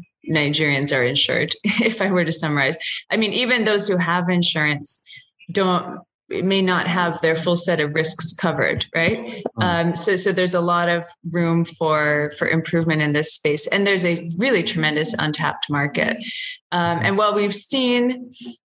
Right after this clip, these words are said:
Speaker 1: um, you know, acceleration in the,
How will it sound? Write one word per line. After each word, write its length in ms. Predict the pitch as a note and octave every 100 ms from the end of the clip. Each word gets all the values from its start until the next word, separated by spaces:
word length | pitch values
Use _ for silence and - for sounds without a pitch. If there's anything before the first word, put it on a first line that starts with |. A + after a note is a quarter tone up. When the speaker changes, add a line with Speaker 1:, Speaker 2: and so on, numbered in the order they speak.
| A#3 A3+
Speaker 1:
um, 380 | F3 E3+ D#3+ -
you 80 | F#3+
know, 120 | F3
acceleration 1300 | - F3+ - G3+ F#3+ F#3+ F3 F3 F3 G3 F#3 F3+ F3
in 320 | - E3 D#3+ D#3+
the, 520 | D3+ D3+ D3 D3+